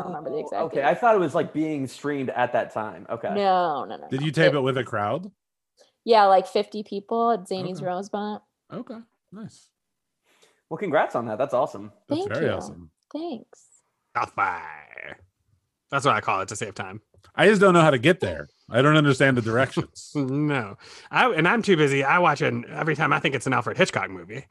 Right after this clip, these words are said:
Speaker 4: And I
Speaker 3: I
Speaker 4: just
Speaker 3: thought it
Speaker 4: watch
Speaker 3: was an
Speaker 4: that.
Speaker 3: airline for a while.
Speaker 4: <laughs> So anyways, so we're
Speaker 1: I
Speaker 4: doing
Speaker 1: thought it was,
Speaker 4: time.
Speaker 1: I thought it was a, a lesser known version of Kanye, Kanye South by Southwest.
Speaker 3: <laughs>
Speaker 1: Um, that's, that's it. I mean, I don't,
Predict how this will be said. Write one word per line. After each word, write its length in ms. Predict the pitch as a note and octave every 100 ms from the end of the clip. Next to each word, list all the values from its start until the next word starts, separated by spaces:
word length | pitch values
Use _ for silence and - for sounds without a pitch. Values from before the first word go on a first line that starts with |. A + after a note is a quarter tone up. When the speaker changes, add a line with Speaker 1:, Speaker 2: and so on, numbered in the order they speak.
| _ _ _ _ -
Speaker 4:
And 100 | A#2+
I 40 | A#2+
Speaker 3:
I 20 |
Speaker 4:
just 80 | A2+
Speaker 3:
thought 100 | B3+
it 20 |
Speaker 4:
watch 60 | E3+
Speaker 3:
was 60 | -
an 80 | -
Speaker 4:
that. 120 | C3
Speaker 3:
airline 460 | G#3 C#3 G2+ G2
for 120 | F#2+ G2
a 60 |
while. 380 | A2 C#3+ F2+ F2+ _ _ - - - _ _ _ _ _ _ _ -
Speaker 4:
<laughs> 80 | D#4+ - E4 C#4+ C#4
So 120 | F#3
anyways, 420 | C3+ A#2+ A2+ A#2+
so 100 | F3+
we're 80 | F#3
Speaker 1:
I 20 |
Speaker 4:
doing 100 | C#3
Speaker 1:
thought 80 | A#3+
it 40 | G#3
was, 100 | C#3+
Speaker 4:
time. 40 | A2+
Speaker 1:
I 60 | F#3
thought 100 | A3+
it 60 | F#3+
was 120 | C3
a, 360 | B2+ A#2+ A#2+ A2+
a 300 | B2 B2 B2+
lesser 280 | C#3+ C#3+ D#3+
known 220 | D3+ C#3
version 280 | C#3+ C#3+ C3
of 120 | -
Kanye, 480 | C3 C3+ C3 B2 A#2 - _
Kanye 300 | - D3 C#3+
South 240 | - C#3 C#3+
by 80 | A#2+
Southwest. 480 | C3 A#2 B2+ B2 -
Speaker 3:
<laughs> 20 | B3+ - D4 - - - _ _ _ - F#3+ - _ _ _ - - _ _
Speaker 1:
Um, 600 | C3+ C3+ C3+ C3 B2+ B2+ B2 -
that's, 200 | A#3+ -
that's 240 | A3+ -
it. 220 | G#3 D#4 -
I 40 |
mean, 180 | D#3+ E3
I 80 | D3+
don't, 160 | G3